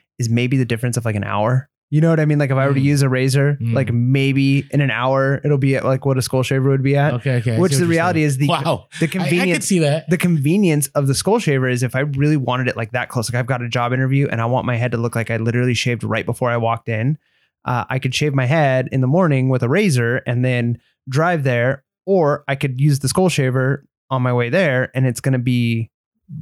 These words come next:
Speaker 1: better, you know? So the skull shaver is way more convenient. Uh, we love it. So yeah, use our promo code P H P, let 'em know that we sent you over there. You'll get a nice little discount and, and you'll look great, just like us.
Speaker 2: Yeah.
Speaker 1: Bald is beautiful.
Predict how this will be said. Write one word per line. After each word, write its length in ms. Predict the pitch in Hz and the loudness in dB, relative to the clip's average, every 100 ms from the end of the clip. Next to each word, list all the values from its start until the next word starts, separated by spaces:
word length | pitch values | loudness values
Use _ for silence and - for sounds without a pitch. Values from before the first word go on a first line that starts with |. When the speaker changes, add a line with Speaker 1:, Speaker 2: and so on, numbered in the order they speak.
| - | -16
Speaker 1:
better, 480 | - 135 139 98 - _ | -12 -6 -4 -6 -10 _
you 100 | 147 | 0
know? 140 | 156 135 | 2 2
So 320 | - 147 131 | 2 2 2
the 100 | 127 | 0
skull 200 | 135 185 | -2 0
shaver 200 | 156 151 | 0 0
is 80 | 135 | 0
way 140 | 147 | 0
more 160 | 143 139 | 2 0
convenient. 480 | 131 120 120 117 - - - _ | -2 -4 -2 -4 -6 -12 -20 _
Uh, 160 | 110 113 | -4 0
we 120 | 135 | 0
love 200 | 127 117 | 0 0
it. 220 | 120 - | -2 -4
So 80 | 123 | -2
yeah, 160 | 127 110 | -2 -2
use 240 | 117 135 | 0 2
our 80 | 147 | 0
promo 300 | - 147 139 | 0 -2 0
code 180 | 139 135 | 0 0
P 140 | 165 | 0
H 180 | 143 - | 0 -2
P, 240 | 139 131 - | 0 0 2
let 120 | 151 | 2
'em 100 | 143 | 2
know 220 | 139 135 | 2 2
that 180 | 127 - | 0 -2
we 80 | 135 | -2
sent 260 | - 139 135 | 0 -2 0
you 60 | |
over 180 | 131 127 | 0 2
there. 320 | 127 127 120 _ _ - | 2 0 -2 _ _ -2
You'll 100 | 143 | 0
get 140 | 147 | 2
a 60 | 139 | 2
nice 240 | 131 - | 0 -2
little 140 | 127 | -4
discount 500 | 120 120 - 120 117 - | -2 -4 -2 -4 -4 -6
and, 320 | 123 120 113 - | -4 -2 -2 -6
and 100 | 127 | -2
you'll 100 | 139 165 | 0 0
look 120 | 190 | -2
great, 300 | 220 196 - | -2 -4 -6
just 160 | - | -6
like 160 | 165 160 | -6 -4
us. 340 | 156 - - _ _ _ _ _ _ _ _ - | -4 -6 -12 _ _ _ _ _ _ _ _ -4
Speaker 2:
Yeah. 60 | |
Speaker 1:
Bald 200 | 170 190 | -2 0
is 100 | 180 | 2
beautiful. 480 | 147 139 - 110 107 | 2 2 0 -8 -12